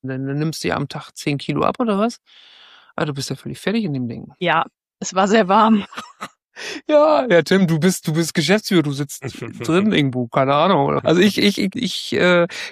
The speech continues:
Speaker 1: hier, ähm, Mister Gerlach, äh, der geht da ja ganz normalen Anzug halt bei.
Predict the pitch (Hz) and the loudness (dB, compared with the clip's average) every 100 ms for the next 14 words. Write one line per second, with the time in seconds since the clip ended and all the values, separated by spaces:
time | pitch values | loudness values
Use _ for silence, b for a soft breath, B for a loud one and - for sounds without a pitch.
0 | B 165 202 143 165 160 143 123 _ - | B 2 4 4 4 4 2 -2 _ -4
1 | 175 - 156 156 185 226 - - 185 180 | -2 0 2 4 4 2 0 0 2 2
2 | 175 170 180 175 190 185 180 170 175 175 | 2 4 4 2 0 2 2 2 0 -2
3 | 165 185 233 160 139 - - - - - | -2 2 2 2 -2 -6 -10 -10 -8 -4
4 | - - | -6 -6